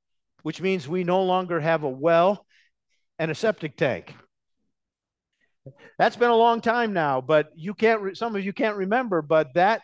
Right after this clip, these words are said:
in order to get onto the city water and sewer system,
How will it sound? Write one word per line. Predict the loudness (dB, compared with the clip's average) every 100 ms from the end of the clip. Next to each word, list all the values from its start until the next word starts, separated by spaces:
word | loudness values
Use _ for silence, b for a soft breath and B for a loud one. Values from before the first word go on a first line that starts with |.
| -8
in | -4
order | -4 -4
to | -6
get | -2 2 2 0 -6 _ b b
onto | -4 -4 -4
the | -8 -8
city | -4 -4 -4 -6 -10 _
water | -2 2 2 2 -4 -8 -6
and | -2 -2 -6 _ _ _ _ -18
sewer | -6 0 0 0 -4 -14
system, | -6 -6 -6 -10 -10